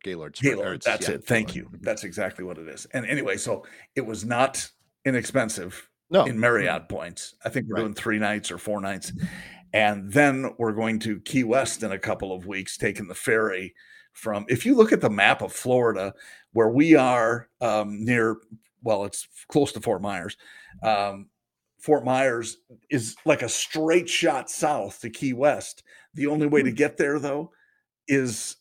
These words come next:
Speaker 2: if you're driving, is to go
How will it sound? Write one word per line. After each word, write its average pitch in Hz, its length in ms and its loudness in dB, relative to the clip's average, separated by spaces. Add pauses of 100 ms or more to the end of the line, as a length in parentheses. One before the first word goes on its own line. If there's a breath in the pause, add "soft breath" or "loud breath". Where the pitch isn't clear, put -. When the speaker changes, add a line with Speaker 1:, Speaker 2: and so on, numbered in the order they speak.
(100)
Speaker 2:
if 123 180 -10
you're 123 100 -6
driving, 113 680 0 (240 loud breath)
is 127 160 -10
to 113 180 -14 (180)
go 113 360 -12